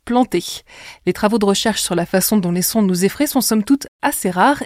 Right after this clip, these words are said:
et j'ai dû passer une bonne journée à écumer la littérature scientifique pour essayer de comprendre quel mécanisme entre en jeu lorsqu'on regarde, ou plutôt qu'on écoute, un film d'horreur. Voici ce que j'ai découvert. Tout d'abord, un petit rappel de base.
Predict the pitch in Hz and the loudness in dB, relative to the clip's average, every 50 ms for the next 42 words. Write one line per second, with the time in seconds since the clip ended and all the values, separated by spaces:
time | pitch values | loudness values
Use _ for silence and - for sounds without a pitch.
0 | - - 220 196 226 214 240 269 - 269 - - - 349 - - - 302 330 311 | -4 -4 -2 -2 0 0 0 0 0 -2 -2 -2 -2 -4 -4 -4 -4 -2 0 2
1 | 233 202 294 330 320 247 214 214 202 202 240 269 240 190 180 180 - - 208 214 | 2 2 2 2 2 2 2 2 2 2 2 2 2 2 0 -2 -2 -2 0 2
2 | 220 196 180 170 165 - - 180 185 180 - - 185 - - - 208 196 - 220 | 2 2 0 -2 -2 -2 -2 0 0 0 -2 -2 -2 -2 -2 -2 -2 -2 -2 -4
3 | - 285 294 - - - 240 226 226 220 - 247 240 277 269 202 202 - 208 208 | -2 -2 -2 -2 -2 -2 0 0 0 0 -2 -2 0 0 0 0 0 -2 -2 -4
4 | - - 262 240 190 175 175 - _ - - 302 311 262 247 208 - 226 190 175 | -2 0 0 0 0 -2 -4 -8 _ -2 0 2 4 4 2 2 0 0 0 0
5 | 170 - - - - - 240 247 - - - 185 180 160 190 240 240 202 - - | -2 -4 -6 -8 -4 -2 -2 -2 -2 -2 -4 -4 -2 -2 0 0 0 -2 -4 -6
6 | - - - 180 165 - 185 180 226 262 285 262 180 180 - - - - - _ | -6 -6 -6 -4 -4 -2 -2 0 2 2 2 0 -2 -4 -8 -14 -18 -20 -20 _
7 | - - - - 160 - 160 156 - - - 160 175 175 196 202 - - 285 277 | -14 -12 -10 -10 -8 -6 -6 -6 -6 -6 -8 -6 -2 -2 -2 -2 0 0 0 0
8 | - - _ _ - 185 170 - - 247 240 202 165 - - - - - - _ | -2 -6 _ _ -6 -6 -4 0 2 4 4 4 4 0 -4 -6 -10 -14 -14 _
9 | _ _ _ _ _ _ _ 185 165 190 196 - 262 - - - 196 196 214 196 | _ _ _ _ _ _ _ -6 -2 -2 0 0 0 -2 0 0 0 0 2 0
10 | 175 - - - - - - - - _ _ _ _ _ _ _ _ _ _ - | 0 -2 -4 -12 -14 -14 -16 -18 -20 _ _ _ _ _ _ _ _ _ _ -12
11 | - 175 165 165 170 208 247 240 - - _ _ 185 180 - 190 - - 226 202 | -8 -4 -2 0 2 2 2 0 -2 -10 _ _ -4 -2 -2 -2 -2 0 0 2
12 | 190 - 220 220 185 175 160 160 101 - - - | 2 2 0 0 0 0 0 -2 -2 -4 -4 -8